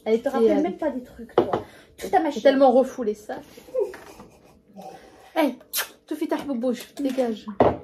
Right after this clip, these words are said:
Speaker 2: Et par contre, le fond de ta pêche, il est incroyable, hein, goûte-le.
Speaker 1: Ah ouais ?
Speaker 2: Ouais.
Speaker 1: Les
Speaker 2: Ma
Speaker 1: crevettes avec cette sauce-là.
Speaker 2: Attends, coupe-nous le troisième pendant que je leur raconte, je leur dis, parce que là, j'ai envie de goûter un autre encore.
Speaker 1: Mhm.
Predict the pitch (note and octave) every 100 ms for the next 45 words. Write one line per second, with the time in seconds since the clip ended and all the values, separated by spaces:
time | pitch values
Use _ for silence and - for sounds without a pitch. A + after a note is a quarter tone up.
0 | - C#4+ B3+ B3 C#4 A#3+ C4 B3 B3 C#4+
1 | - A3+ A3+ B3+ A3 G3 G#3 A3+ - A#3+
2 | - - _ B3 A3+ C4+ E4+ - - A3+
3 | - _ _ _ _ _ _ _ - B3
4 | A#3 - D4+ C4+ D4 - - - C#4 A#3+
5 | A#3+ B3 C4+ B3+ C#4 C4+ - _ _ _
6 | - - _ - - - - - - -
7 | - _ _ _ _ _ _ - - -
8 | _ _ _ _ _ _ _ - D4+ E4+
9 | D#4+ G4 G4 F#4 F4 D#4+ - D#4 D4+ D4
10 | C#4 B3 C#4+ C4+ B3 A3+ A#3 C#4 B3 A#3
11 | A3+ A3 B3 - C#4+ C#4 C4+ A#3 A3 A3
12 | C4 A#3+ A#3+ A#3 G#3+ A3 B3 A#3